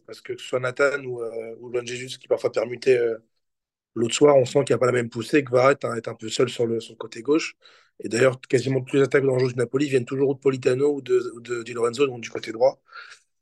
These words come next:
Donc Guevara qui est pas au niveau, qui rate, euh, Raphaël dit qu'il rate une occasion, enfin qui rate une occasion, il rate pas une occasion, il rate les cages ouvertes. C'est-à-dire qu'il est vraiment en face à face devant le gardien. Il a les cages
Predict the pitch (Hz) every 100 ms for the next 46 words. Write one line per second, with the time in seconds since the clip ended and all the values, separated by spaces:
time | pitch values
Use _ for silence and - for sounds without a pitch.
0 | _ - 123 120 131 139 135 117 135 135
1 | 127 147 160 - 123 120 123 131 120 113
2 | 110 110 127 123 127 127 117 - 117 123
3 | 117 - 113 - 107 117 117 120 127 143
4 | 110 110 139 - 123 117 127 143 127 117
5 | 123 113 - 127 135 131 117 - _ -
6 | 110 - 117 120 135 120 120 117 139 120
7 | 120 120 117 117 143 - _ _ _ _
8 | _ _ _ - 139 131 120 139 139 143